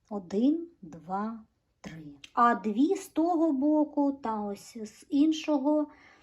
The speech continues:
ще поки що нічого не мають. Але я рахую, що то нічого страшного. Головне, що вони живенькі, здоровенькі.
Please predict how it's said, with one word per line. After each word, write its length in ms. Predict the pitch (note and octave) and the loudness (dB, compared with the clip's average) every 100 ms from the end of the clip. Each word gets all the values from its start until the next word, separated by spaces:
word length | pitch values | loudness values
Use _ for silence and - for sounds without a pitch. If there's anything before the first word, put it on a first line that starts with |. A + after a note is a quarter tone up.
| _ _ | _ _
ще 300 | - - C4 | -14 -6 -6
поки 360 | C#4 C4 C4 B3 | -2 -4 -4 -8
що 340 | - B3 A#3+ - - | -6 -8 -8 -10 -14
нічого 480 | A3+ A3 - A#3+ B3+ - | -14 -12 -6 -6 -6 -12
не 260 | A3+ A#3 A#3+ _ | -10 -8 -10 _
мають. 640 | G#3 G3 F#3 F#3+ D4+ - _ - - - | -10 -10 -8 -6 -6 -8 _ -20 -20 -10
Але 200 | A#3+ D4+ | 0 4
я 420 | C#4+ C4 B3+ B3+ | 6 6 6 2
рахую, 320 | A#3+ - A#3+ A3 | -2 -4 -6 -6
що 160 | A3 | -8
то 320 | G#3+ G#3 G#3 | -6 -4 -4
нічого 440 | G3+ G#3+ G#3+ G#3+ G3+ | -4 -4 -4 -6 -8
страшного. 760 | - G#3+ - D4+ F#4+ D#4+ D#4 | -6 -8 -2 -2 0 0 0
Головне, 500 | A3 G#3+ A3 G#3+ G#3 | 0 0 0 -2 -4
що 220 | G3 - G#3 F#3+ | -6 -4 -4 -4
вони 280 | G#3 G3+ F#3+ | -4 -4 -6
живенькі, 520 | G3 A#3 F#4 F4+ D#4+ | -4 -2 -2 -2 -4
здоровенькі. 840 | G#3+ G#3 G3 G3+ E4 E4+ E4+ D#4 | -2 -2 -2 -2 0 0 0 -4